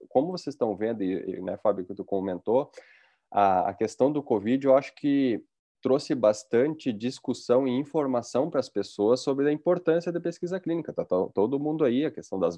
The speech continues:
da, das, né, os estudos de vacina, então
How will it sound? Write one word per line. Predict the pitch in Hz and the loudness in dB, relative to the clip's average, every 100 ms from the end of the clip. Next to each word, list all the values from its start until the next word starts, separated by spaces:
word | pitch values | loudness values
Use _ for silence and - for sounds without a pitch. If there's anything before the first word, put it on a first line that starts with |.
| - | -4
da, | 82 85 | -4 -4
das, | - 85 82 - 87 90 - | -4 -4 -4 -12 -12 -10 -8
né, | 87 90 | -4 -2
os | 110 92 - - | 0 -2 -6 -16
estudos | - - 104 92 | -16 -6 -4 -4
de | 87 | -2
vacina, | 90 82 - 113 135 139 | -2 -2 -4 -2 0 0
então | 87 120 | -2 -2